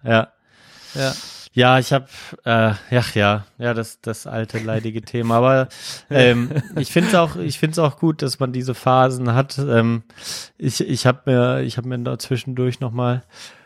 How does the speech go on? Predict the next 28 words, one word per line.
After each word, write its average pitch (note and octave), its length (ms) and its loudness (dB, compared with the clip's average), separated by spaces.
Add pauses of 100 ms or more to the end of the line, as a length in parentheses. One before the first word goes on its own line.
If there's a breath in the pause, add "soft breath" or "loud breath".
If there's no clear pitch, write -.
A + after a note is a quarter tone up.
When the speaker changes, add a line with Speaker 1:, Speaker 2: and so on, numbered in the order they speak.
(160 loud breath)
Speaker 1:
ähm, A#2 800 2
die B2 180 -2
alte A#2+ 300 0
Fo-, C#3 280 -10
die A#2 140 -4
letzte A#2+ 380 0
Folge C3+ 380 2
angehört C3 540 2
und A#2 180 -8
dann A#2 320 -6
hab B2 180 -4
ich A2+ 120 -6
dann A#2+ 160 -2
auch A2+ 100 -2
noch A#2 140 -6
mal A#2 120 -4
gedacht, A#2+ 340 -4
okay, A#2+ 640 0
ne, B2 260 -2
war A#2+ 140 6
ja A2+ 80 4
so A2+ 80 -2
ein A2 100 -4
Zeitstand, B2+ 640 0
wo C3 60 -6
ich - 280 -10
so A#2+ 160 -8
richtig, B2+ 500 -8